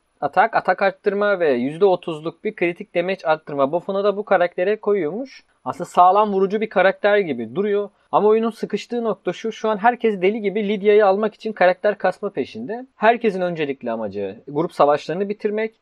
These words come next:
Onun dışında ben bu karakteri nerede kullanabilirim onu düşünüyorum. Hani arenada kullanılabilir güzel bir karakter gibi durmasının yanı sıra arenadaki de takımım sağlamsa, örneğin Foley'im bilmem neyim varsa,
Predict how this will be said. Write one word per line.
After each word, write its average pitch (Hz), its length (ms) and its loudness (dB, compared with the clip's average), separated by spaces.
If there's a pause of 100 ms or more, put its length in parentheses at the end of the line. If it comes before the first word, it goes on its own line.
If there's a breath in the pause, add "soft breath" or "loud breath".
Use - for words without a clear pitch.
(100)
Onun 208 280 0
dışında 226 240 2
ben 220 140 2
bu 226 60 -8
karakteri 220 480 2
nerede 226 260 4
kullanabilirim 151 720 -4
onu 208 260 -4
düşünüyorum. 139 500 -6
Hani 180 220 -4
arenada 196 380 2
kullanılabilir 196 640 0
güzel 190 340 0
bir 202 60 -6
karakter 196 460 0
gibi 175 240 -6
durmasının 175 460 -8
yanı 190 200 -4
sıra 180 280 0 (100)
arenadaki 185 520 0
de 196 80 0
takımım 185 380 -4
sağlamsa, 165 540 2
örneğin 170 240 -8
Foley'im 175 440 -4
bilmem 160 320 -10
neyim 170 200 -12
varsa, 202 420 -4